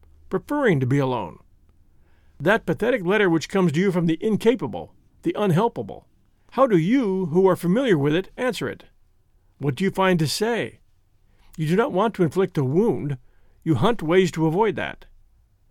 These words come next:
What do you find? How do you get out of your hard place with a content conscience?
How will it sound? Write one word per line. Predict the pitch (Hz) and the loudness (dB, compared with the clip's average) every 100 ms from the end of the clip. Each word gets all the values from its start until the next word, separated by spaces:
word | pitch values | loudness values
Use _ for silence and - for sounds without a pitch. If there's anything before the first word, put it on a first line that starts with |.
| _ | _
What | - 120 | -12 -4
do | 151 | -2
you | 139 | 0
find? | 180 233 170 - - - - - _ _ | -2 -4 -6 -12 -18 -18 -20 -20 _ _
How | - 277 | 0 2
do | 262 | 4
you | |
get | 190 202 | 4 4
out | 208 | 2
of | 160 | -2
your | 151 | -2
hard | 127 208 151 | -2 -4 -4
place | 220 202 135 - | -2 -2 -2 -6
with | 147 | -10
a | 143 | -10
content | - 151 220 240 196 - | -8 -6 -2 0 -2 -4
conscience? | 190 175 - - - | -4 -4 -6 -16 -18